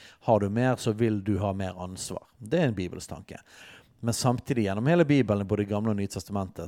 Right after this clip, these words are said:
så er det helt fair at folk har forskjellige mengder penger, for eksempel, eller at folk har forskjellige typer posisjoner. Eh, men det er en av verdiene i vårt verdiunivers, er at det skal være en viss rettferdighet. At ikke noen skal undertrykkes,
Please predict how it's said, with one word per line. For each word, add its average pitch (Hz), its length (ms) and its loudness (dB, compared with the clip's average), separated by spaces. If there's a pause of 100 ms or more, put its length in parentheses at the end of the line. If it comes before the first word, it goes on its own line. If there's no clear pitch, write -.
så 107 160 -2
er 95 160 0
det 92 80 -2
helt 107 240 -2
fair 127 400 2
at - 120 -12
folk - 280 -6
har 92 160 -2
forskjellige 90 480 -6
mengder 90 240 -10
penger, 90 320 -10
for 87 160 -14
eksempel, - 400 -12
eller 82 160 -10 (320)
at - 80 -14
folk 98 180 -6
har 87 120 -10
forskjellige 87 420 -6
typer 90 240 -10
posisjoner. 92 640 -4 (640)
Eh, 101 220 -4 (340)
men 120 320 -2
det 156 160 6
er 127 160 6 (380)
en 117 180 -2
av 208 240 4
verdiene 123 500 4
i 117 140 4
vårt - 240 2
verdiunivers, 95 720 -2 (200)
er 123 360 2 (420)
at - 160 -4
det 131 80 -2
skal 123 160 2
være 120 240 6
en 104 160 -2
viss 107 240 0
rettferdighet. 90 560 -4 (320)
At 110 160 -6
ikke 117 160 -4
noen 110 160 0
skal 95 240 -6
undertrykkes, 101 960 -8